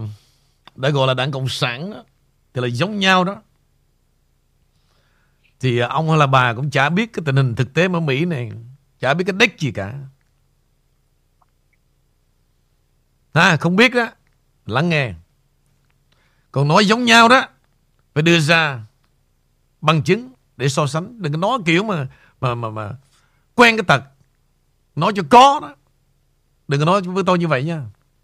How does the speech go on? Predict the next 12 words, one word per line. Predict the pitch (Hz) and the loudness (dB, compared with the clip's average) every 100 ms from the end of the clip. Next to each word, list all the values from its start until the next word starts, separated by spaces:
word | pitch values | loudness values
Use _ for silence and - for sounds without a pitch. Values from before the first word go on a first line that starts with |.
| _ _ _ _ _ _ _ _ - | _ _ _ _ _ _ _ _ -8
Tôi | 175 | 0
để | 180 185 | 4 4
cho | 190 | 2
nó | 214 | 0
thoải | 175 190 | 2 0
mái | 202 | 0
đó. | 233 - _ _ _ _ _ _ _ _ _ _ _ _ _ _ _ _ _ _ _ _ _ _ _ _ _ _ _ _ _ _ _ _ _ _ _ _ _ _ _ _ - | -6 -14 _ _ _ _ _ _ _ _ _ _ _ _ _ _ _ _ _ _ _ _ _ _ _ _ _ _ _ _ _ _ _ _ _ _ _ _ _ _ _ _ -4
Thử | 160 156 | -2 2
chứng | 269 | 2
minh | 254 208 | 2 0
thử | 220 | 2
coi. | 214 202 | 2 0